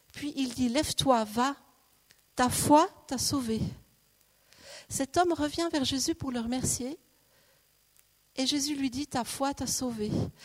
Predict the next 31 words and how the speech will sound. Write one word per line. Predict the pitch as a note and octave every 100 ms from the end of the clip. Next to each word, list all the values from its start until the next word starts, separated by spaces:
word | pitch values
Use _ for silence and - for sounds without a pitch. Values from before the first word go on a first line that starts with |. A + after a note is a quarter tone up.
| - - -
On | A#3+
voit | F4+
que | -
pour | C#4+ - E4
Jésus, | D#4 B3+ D4
la | D4+
reconnaissance | G#3+ C#4 F#4+ E4+ D4 A3+ - B3+ C#4+ -
a | A#3+
un | B3
lien | A#3+ A#3+
direct | B3+ B3+ C#4 -
avec | A#3+ A#3+
la | A#3+
foi. | - G#3+ G3+ - _ _ _ _ _ _ _ - - - - -
Au | A#3
moment | C#4 D#4+ F#4
où | C#4
on | C4+
a | B3+
des, | A#3+ A3+
des |
paroles | - E4 D#4+ C4+
de |
reconnaissance | C4 C4+ C#4+ C#4 - C4
vis-à-vis | A#3+ A#3 A#3+ A#3+
de | A#3
Dieu, | G#3+ A#3 D4+ - - - - - _ _ -
on | B3
manifeste | C#4+ E4 D#4+ - D4 C#4
notre | C4 -
foi. | C4 - A3+